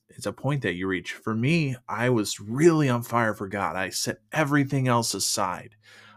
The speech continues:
I, uh, I stopped watching T V. <laughs> I stopped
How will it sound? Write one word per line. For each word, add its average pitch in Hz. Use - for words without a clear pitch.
I, 104
uh, 85
I 101
stopped -
watching 107
T 110
V. 147
<laughs> -
I 113
stopped -